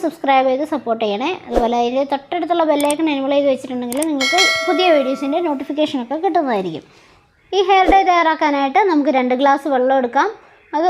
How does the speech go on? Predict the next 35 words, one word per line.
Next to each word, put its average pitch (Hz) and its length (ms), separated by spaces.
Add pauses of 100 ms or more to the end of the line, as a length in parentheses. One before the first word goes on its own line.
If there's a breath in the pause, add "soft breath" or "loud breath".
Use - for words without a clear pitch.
(120)
ഒരു 294 200
ഗ്ലാസ് 262 340
ആക്കി 254 240
വറ്റിച്ചെടുക്കണം. 233 720
വറ്റിച്ചെടുക്കുന്ന 254 680
സമയത്ത് 285 320
നമ്മൾ 302 200
ഇതിലേക്ക് 269 380
രണ്ട് 254 180
മൂന്ന് 285 200
ഇൻഗ്രീഡിയൻസ് 285 540
ആഡ് 254 120
ചെയ്യുന്നുണ്ട്. 254 380 (800 soft breath)
ഒരുപാട് 359 440
ചേരുവകളൊന്നും 339 600
നമ്മൾ 277 200
ഇതിലേക്ക് 277 340
ചേർക്കുന്നില്ല. 240 540 (560 loud breath)
ആദ്യം 339 320
ഞാൻ 339 180
കുറച്ച് 294 320
കാപ്പിപ്പൊടിയാണ് 269 840
ആഡ് 254 140
ചെയ്ത് 254 140
കൊടുക്കുന്നത്. 247 360
ഏകദേശം 302 380
ഒരു 330 180
ടേബിൾ 302 300
സ്പൂൺ 294 240
കാപ്പിപ്പൊടി 247 440
നമുക്ക് 226 280
ഇതിലേക്ക് 226 400
ചേർത്ത് 233 280
കൊടുക്കാം. 220 300 (360 loud breath)
കാപ്പിപ്പൊടി 311 440